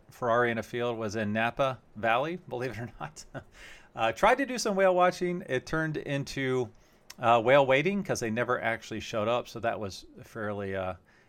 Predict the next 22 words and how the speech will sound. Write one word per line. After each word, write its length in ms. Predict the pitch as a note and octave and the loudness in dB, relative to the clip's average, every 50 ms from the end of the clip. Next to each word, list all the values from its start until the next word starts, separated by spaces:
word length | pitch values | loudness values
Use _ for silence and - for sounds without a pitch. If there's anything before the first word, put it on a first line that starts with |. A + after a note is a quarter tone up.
| _ | _
frustrating. 760 | _ - - A#2 G#2 - - - A2 G2+ G2+ G2+ G#2+ A2 G#2+ - | _ -6 -4 -4 -4 -4 -6 -6 -4 -4 -4 -4 -6 -6 -6 -6
And 160 | A2+ G#2+ A#2 | -6 -4 -2
then 140 | B2+ B2+ B2+ | -2 0 2
obviously 420 | B2+ C3 C#3+ D3 C3 - - C3+ | 2 2 2 0 -4 -6 -6 -6
worked 300 | A#2 A2+ B2 B2 A#2+ - | -2 -2 -2 -2 -2 -6
the 100 | B2+ A2+ | -6 -4
R 140 | A2+ A#2 A#2 | -2 -2 -2
M 60 | G#2 | -4
Sotheby's 440 | - B2 A2+ - A#2 G2 G#2+ F#2+ F#2+ | -4 -6 -8 -6 -6 -8 -6 -4 0
auction. 400 | A2 A2 G#2+ G#2 - - G2+ F2+ | 0 0 0 -2 -6 -12 -12 -10
So 160 | - B2 B2 | -8 -6 -6
if 140 | A2+ - - | -8 -8 -8
you 60 | C3 | -6
were 120 | B2 A#2 | -6 -2
there 200 | A2+ D3+ F3+ F#3+ | 0 0 2 2
in 60 | F#3+ E3+ | 0 0
person, 440 | - D#3+ D#3 D#3 - E3 D#3 D3+ - - - - - - - - | 0 -2 -2 0 -2 -4 -6 -6 -8 -12 -20 -20 -20 -20 -20 -12
you 100 | - A2+ | -10 -8
saw 240 | G#2+ - C#3 B2+ B2 | -4 0 0 0 0
me 160 | B2+ B2 A#2 | 0 -2 -4
bid 260 | G#2 G#2 - C3+ C3 - | -4 -4 -4 -4 -4 -4
spotting 520 | - - B2+ B2 B2 A#2+ B2 A#2+ B2 | -4 0 2 2 4 4 2 -2 -2